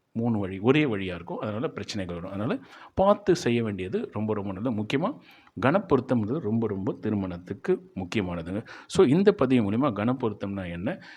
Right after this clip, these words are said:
கணப்பொருத்தத்துல டைப், அது எப்படி எல்லாம் செய்றது விளக்கமானது. இது கட்டாயம் உங்களுக்கு பிடிச்சிருக்கும். இதை லைக் பண்ணுங்க, கமெண்ட் பண்ணுங்க. முக்கியமா உங்க நண்பர்களுக்கு ஷேர் பண்ணுங்க. இது வரைக்கும் எங்க சேனலை சப்ஸ்கிரைப் பண்ணா சப்ஸ்கிரைப் பண்ணுங்க. மீண்டும் இதே போல் வேறொரு பதிவில் சந்திக்கையில் மகிழ்ச்சி அடைகிறேன். நன்றி, வணக்கம்.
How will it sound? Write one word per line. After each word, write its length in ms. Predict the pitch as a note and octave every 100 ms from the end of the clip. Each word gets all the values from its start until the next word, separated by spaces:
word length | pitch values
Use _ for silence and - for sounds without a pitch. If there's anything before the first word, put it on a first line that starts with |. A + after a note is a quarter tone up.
| - A2+
கணப்பொருத்தத்துல 680 | D#3 E3 C3+ A2 G2 F#2+ F2
டைப், 260 | D3+ F3+
அது 120 | G#2
எப்படி 240 | G2 B2+ C3
எல்லாம் 180 | A2 A2
செய்றது 460 | - F#2+ G2 G#2
விளக்கமானது. 400 | F#2+ F#2 F#2+ F2
இது 120 | C3
கட்டாயம் 420 | D3+ G2 A#2 A#2 F#2+
உங்களுக்கு 200 | F2+ G2+
பிடிச்சிருக்கும். 400 | - F#2 C#3 G2+
இதை 60 |
லைக் 220 | F#2 A2+
பண்ணுங்க, 380 | - F#2+ G#2+ G#2
கமெண்ட் 180 | G2 G2
பண்ணுங்க. 320 | F#2+ G2 G#3+ - - - - G3+
முக்கியமா 180 | G#3
உங்க 200 | F#3+ D3+
நண்பர்களுக்கு 720 | A#2+ A2 A#2 G#2+ G2 - G3+ - -
ஷேர் 180 | A2 G#2+
பண்ணுங்க. 300 | G#2+ G2 D3 F#2+ - - -
இது 160 | D3 F3
வரைக்கும் 200 | - E3
எங்க 240 | A#2+ B2
சேனலை 160 | A#2 A2
சப்ஸ்கிரைப் 360 | G#2 - A2
பண்ணா 160 | G2+ A2
சப்ஸ்கிரைப் 420 | - - - F#2
பண்ணுங்க. 220 | F2+ B2
மீண்டும் 420 | A#2+ D3 F#3 G#3+ -
இதே 240 | A#2+ D#3
போல் 200 | D#3 A2+
வேறொரு 340 | A2 A2+ G#2+
பதிவில் 320 | G2+ G2 A2 D#3+
சந்திக்கையில் 400 | G#2 F#2 F#2 A2+
மகிழ்ச்சி 360 | G2+ G2+ - F2+
அடைகிறேன். 240 | G2 F#3
நன்றி, 320 | F#2+ F2+ A2+
வணக்கம். 520 | D#3 E3+ - - A#2+